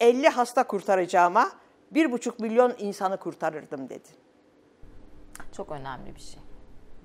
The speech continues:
Speaker 2: Çok önemli bir
Speaker 1: Ha,
Speaker 2: şey.
Speaker 1: onun
Speaker 2: Çok
Speaker 1: için,
Speaker 2: iddialı.
Speaker 1: e, doktorlar konuşamaz, sussun. Kimse kimseyi susturamaz. Herkes istediği gibi konuşur kardeşim. Beğenmeyen çıkar,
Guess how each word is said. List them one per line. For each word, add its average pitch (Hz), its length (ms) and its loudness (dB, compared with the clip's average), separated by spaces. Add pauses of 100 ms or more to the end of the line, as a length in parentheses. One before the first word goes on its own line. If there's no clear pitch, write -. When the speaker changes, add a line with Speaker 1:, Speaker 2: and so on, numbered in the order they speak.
(120)
Speaker 2:
Çok - 180 -18
önemli 123 220 -16 (120)
bir 247 40 -10
Speaker 1:
Ha, 247 100 -2
Speaker 2:
şey. - 100 -14 (180)
Speaker 1:
onun 294 200 4
Speaker 2:
Çok 466 100 0
Speaker 1:
için, 254 180 -2 (460)
Speaker 2:
iddialı. 214 200 6
Speaker 1:
e, 180 140 0
doktorlar 254 600 4
konuşamaz, 320 640 2
sussun. 247 540 -6 (260)
Kimse 370 280 4
kimseyi 269 360 -2
susturamaz. 269 600 0
Herkes 269 320 -4
istediği 233 340 -6
gibi 208 160 -6
konuşur 208 420 -4
kardeşim. 180 500 -2 (1000)
Beğenmeyen 269 560 8 (600)
çıkar, 269 360 4